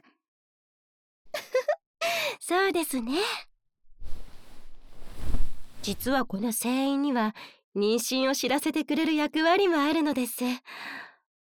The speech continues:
お腹に新しい命が宿ると、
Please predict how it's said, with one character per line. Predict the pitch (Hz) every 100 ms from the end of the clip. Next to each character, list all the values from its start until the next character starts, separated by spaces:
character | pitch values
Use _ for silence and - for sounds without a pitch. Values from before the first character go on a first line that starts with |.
| _ _ -
お | 185
腹 | 190 233 247
に | 247 233
新 | 233 233 254 320
し | - 381
い | 349 302
命 | 320 285 233
が | 220
宿 | 196 208 269
る | 247
と、 | -